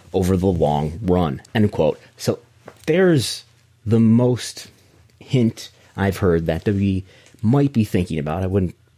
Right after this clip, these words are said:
put any bets on this or go running to, uh, to the news headlines to publish this, but it, uh, it appears to be from this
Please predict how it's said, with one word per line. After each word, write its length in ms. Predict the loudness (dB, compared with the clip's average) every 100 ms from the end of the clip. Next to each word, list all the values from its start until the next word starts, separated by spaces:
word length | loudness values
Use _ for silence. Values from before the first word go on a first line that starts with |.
| _ -6
put 140 | 0
any 160 | 2 2
bets 280 | 0 -2
on 220 | -4 -4 -4
this 220 | -4 -6
or 120 | -6
go 280 | -2 0 2
running 360 | 2 2 0 0
to, 300 | -2 0 0
uh, 180 | -2 -6 _ _ -20 _ _ _ _ _
to 100 | -6
the 100 | 0
news 220 | 2 2 2
headlines 460 | -2 -2 -4 -8
to 120 | -8
publish 380 | -4 -2 -2 -6
this, 160 | -6 -4
but 160 | -4 -6 _ _ -20 _ _ _
it, 180 | -6 -6 _ 0
uh, 400 | 2 4 2 -2 _ _ _ _
it 140 | -6 -4
appears 920 | -6 _ _ -20 -12 -4 0 0 -2
to 80 | -2
be 180 | 0 -2
from 360 | 0 0 2
this 460 | 0 0 -4 -14